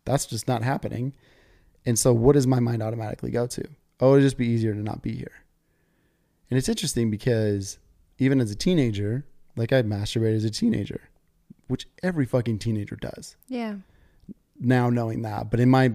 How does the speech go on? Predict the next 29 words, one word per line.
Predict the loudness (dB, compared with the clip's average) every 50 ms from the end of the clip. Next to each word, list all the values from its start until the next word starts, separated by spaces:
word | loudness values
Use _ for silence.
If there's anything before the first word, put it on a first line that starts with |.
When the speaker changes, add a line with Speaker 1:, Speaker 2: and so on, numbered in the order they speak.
| 0 2
Speaker 1:
in | 2 4 6
my | 6 4 4 4 4
own | 4 4 4 2
little | 2 2 2 0 0
world, | 0 0 2 4 2 2 0 -2
I | -2 0 2
didn't | 2 4 2 4
know | 2 4 4
anybody | 6 6 4 4 4 0 0
else | -2 -4 -4 -6
was | -6 -2
doing | 0 0 0 0 -2 -6
it, | -10 -14 _ _ _ _
right? | -6 -4 -2 0 0 -2 -2 -4 _ _ _ _ _ _ _ _ _ _ _ _ _ _ 0
And | 0 0 0
so | 0 0 2 2 2 2 0 0 -2 -6 _ _ _ _ _ _ _ _ _ _ _ -6
my | -2 0 0 2 2
suicidal | 2 4 2 2 4 2 2 0 0 0
thoughts | 0 -2 -2 -2 -2
started | -2 0 0 0 0
when | 0 -2 -2
I | -2
was, | -2 -2 -2 -2
like, | -2 -4 -4 -8 _ _
fourteen, | 2 2 2 2 0 -2 -2 -2 -2
fifteen, | -2 -4 -4 -4 -4 -6 -6 -4
sixteen | -6 -8 -8 -6 -4 -2 -2 -2
years | -2 -4 -4 -2
old, | -2 -2 -4 -6 -14 -20